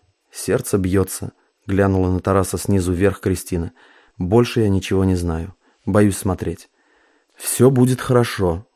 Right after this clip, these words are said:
раздался вдруг чей-то мягкий и одновременно звучный голос, и в зал царицы пчёл вошёл высокий старик в сером плаще с откинутым капюшоном. «Мы победили.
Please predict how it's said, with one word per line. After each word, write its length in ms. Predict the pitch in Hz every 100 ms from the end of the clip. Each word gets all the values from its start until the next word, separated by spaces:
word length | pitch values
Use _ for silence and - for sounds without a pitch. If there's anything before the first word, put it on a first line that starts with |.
| _ -
раздался 560 | 98 95 98 92 -
вдруг 240 | 90 92 -
чей-то 280 | 98 92
мягкий 540 | 92 101 120 - 117 110 - _ -
и 60 |
одновременно 640 | 98 98 104 117 147 139 123
звучный 580 | 101 95 117 - 120 120
голос, 480 | 110 98 87 - - _ _ _
и 100 | -
в 60 | 95
зал 260 | 90 107 104
царицы 500 | - 95 98 - -
пчёл 340 | - 120 120
вошёл 340 | 107 98 107
высокий 440 | 98 98 117 117 107
старик 420 | - 101 104 101
в 60 | -
сером 340 | - 101 98
плаще 420 | 95 98 92 110 110
с 100 | 104
откинутым 600 | - - 110 107 110 101
капюшоном. 680 | 104 107 - 104 90 92 - _ _ _ _ -
«Мы 220 | 101 101
победили. 640 | 104 98 98 95 82 -